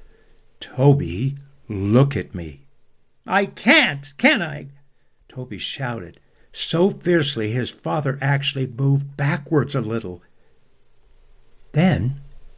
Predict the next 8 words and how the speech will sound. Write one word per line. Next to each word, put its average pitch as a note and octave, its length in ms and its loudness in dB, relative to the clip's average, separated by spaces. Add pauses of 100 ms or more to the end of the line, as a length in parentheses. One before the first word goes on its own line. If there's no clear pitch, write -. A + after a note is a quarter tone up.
(160)
his - 240 -2
father C3+ 500 2
understood B2 840 -2 (760)
and C#3 240 6
pulled F3 360 -2
Toby C#3+ 400 -2
to G#3 340 -2
him E2 260 -6